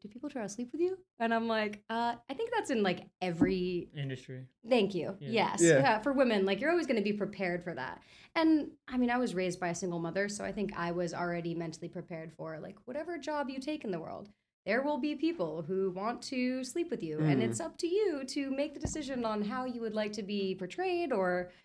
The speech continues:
Speaker 1: everything. It's definitely a sticky situation.
Speaker 3: Yeah.
Speaker 2: It's tough, too, but 'cause you have a lovely personality, right? So, like, I, I don't get it, but, like, I underst-, I understand why people would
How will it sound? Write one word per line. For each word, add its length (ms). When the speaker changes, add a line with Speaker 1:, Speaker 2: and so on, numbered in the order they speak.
Speaker 1:
everything. 400
It's 240
definitely 300
a 40
sticky 300
situation. 640
Speaker 3:
Yeah. 240
Speaker 2:
It's 160
tough, 240
too, 120
but 260
'cause 160
you 140
have 120
a 80
lovely 300
personality, 640
right? 320
So, 280
like, 400
I, 200
I 80
don't 220
get 280
it, 300
but, 200
like, 320
I 140
underst-, 640
I 80
understand 460
why 140
people 300
would 720